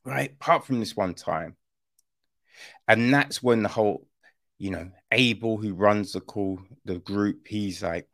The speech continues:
"Oh, I could help you." Right? "I could help you.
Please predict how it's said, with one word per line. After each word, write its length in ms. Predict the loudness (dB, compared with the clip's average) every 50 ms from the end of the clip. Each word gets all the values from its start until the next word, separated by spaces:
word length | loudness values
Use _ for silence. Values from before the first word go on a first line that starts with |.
| _ -20 -20 _ _ _ -2 4
"Oh, 600 | 4 6 6 6 4 0 -2 -4 -8 -12 -14 -16 _ _ _ _ _ _ _ _ _ _ _ 2
I 160 | 6 6 6
could 240 | 6 4 -6 -14 -14
help 580 | -14 -12 0 2 2 2 2 0 -6 -18 -16 -12
you." 200 | -10 -10 -12 -12 -16 _ _ _ _ _ _ _ _ _ _ _ _ _ _ _ _ _ _ _ _ _ _ _ _ _ _ _ _ _ _ -12 0
Right? 260 | 6 6 6 6 6 2
"I 220 | 6 8 8 8 8
could 260 | 4 -4 -6 -6 -6
help 580 | -6 2 6 6 6 6 4 0 -10 -18 -14 -12
you. 240 | -12 -12 -12 -16